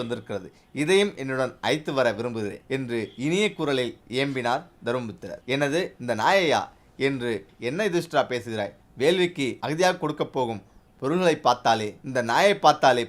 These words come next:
போதும், அவை அகதியாகும் தகுதியை இழந்து விடுகின்றன" என்று சாத்திரங்கள் சாற்றுகின்றன. அப்படிப்பட்ட ஒரு இழிந்த ஜமலையை விண்ணுலகுக்கு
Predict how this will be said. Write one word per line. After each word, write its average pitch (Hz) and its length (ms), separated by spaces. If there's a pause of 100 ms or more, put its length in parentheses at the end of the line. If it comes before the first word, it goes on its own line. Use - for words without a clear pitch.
போதும், 95 260
அவை 120 160 (320)
அகதியாகும் 156 560
தகுதியை 120 400 (140)
இழந்து 147 200
விடுகின்றன" 101 380 (280)
என்று 117 200 (180)
சாத்திரங்கள் 143 580 (300)
சாற்றுகின்றன. 131 480 (300)
அப்படிப்பட்ட 170 480 (340)
ஒரு 135 180 (120)
இழிந்த 185 300 (320)
ஜமலையை 151 440 (160)
விண்ணுலகுக்கு 160 540